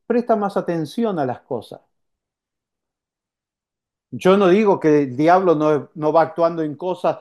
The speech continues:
a tu alrededor, claro que sí. Pero cuando le das más lugar a él, que Satanás hizo esto, que Satanás hizo aquello, que Satanás hizo lo otro, ¿y Dios dó-, Dios dónde está en tu historia?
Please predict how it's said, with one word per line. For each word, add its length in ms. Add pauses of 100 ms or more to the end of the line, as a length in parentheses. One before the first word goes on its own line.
(140)
a 160
tu 100
alrededor, 420
claro 380
que 140
sí. 300 (1500)
Pero 220
cuando 300
le 160
das 200
más 340
lugar 380
a 140
él, 240
que 140
Satanás 380
hizo 220
esto, 220
que 120
Satanás 320
hizo 180
aquello, 300
que 140
Satanás 380
hizo 260
lo 120
otro, 200
¿y 80
Dios 220
dó-, 240
Dios 300
dónde 240
está 180
en 160
tu 100
historia? 600